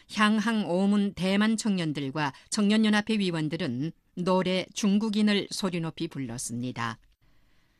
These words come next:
북경 언어대학에서 공부하고 있는 향항 학생 조가흠은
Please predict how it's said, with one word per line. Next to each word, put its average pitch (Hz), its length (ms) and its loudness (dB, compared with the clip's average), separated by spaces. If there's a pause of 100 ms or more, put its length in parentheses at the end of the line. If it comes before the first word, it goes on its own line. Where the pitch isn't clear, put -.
(180)
북경 247 320 2
언어대학에서 240 720 4
공부하고 202 480 2
있는 151 500 0
향항 220 320 2
학생 208 460 -2
조가흠은 202 1000 -2